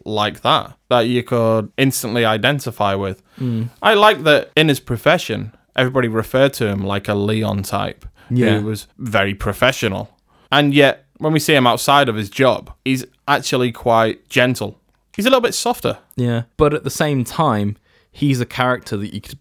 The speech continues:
Speaker 2: pull out of the main structure of the film and you wouldn't miss him. He doesn't have a payoff that leads into
Speaker 1: No,
Speaker 2: the
Speaker 1: he's a,
Speaker 2: end game.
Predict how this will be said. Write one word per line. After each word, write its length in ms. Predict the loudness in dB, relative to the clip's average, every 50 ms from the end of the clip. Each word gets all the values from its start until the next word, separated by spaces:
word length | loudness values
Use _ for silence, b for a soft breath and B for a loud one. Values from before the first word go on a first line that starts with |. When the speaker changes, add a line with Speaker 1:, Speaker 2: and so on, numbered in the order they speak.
| _ _
Speaker 2:
pull 240 | -2 0 2 2
out 220 | 2 0 0 -2 -4
of 100 | -6 -4
the 80 | -2
main 240 | -2 0 0 -2 -2
structure 380 | -4 -2 -4 -4 -4 -4 -8 -6
of 40 | -6
the 80 | -6
film 440 | -6 -4 -2 -2 0 -2 -2 -4 -8 -10 _ _ _ _ _ _ _
and 320 | -8 -4 -2 -2 -2 -2 -2
you 120 | -2 0 0
wouldn't 260 | 0 0 -2 -2 -4
miss 240 | -4 -4 -4 -4 -6
him. 200 | -6 -6 -8 -8
He 220 | -8 -2 -2 0 0
doesn't 240 | 0 0 -2 -2 -4
have 180 | -4 -4 -4
a 80 | -4 -4
payoff 480 | -4 -2 0 0 0 0 0 -2 -6 -10 -12
that 160 | -12 -12 _ _ _ _
leads 480 | -14 -8 -4 -2 -2 -2 -2 -2 -2 -2
into 540 | -2 -2 -4 -4 -4 -4 -4 -4 -4 -6 -8 _ _ _ _ _ _ _
Speaker 1:
No, 180 | 2 4 4 4
Speaker 2:
the 80 | 4 4
Speaker 1:
he's 80 | 2
a, 40 | 0
Speaker 2:
end 120 | 0 -2
game. 340 | -2 -2 -2 -2 -4 -6 -8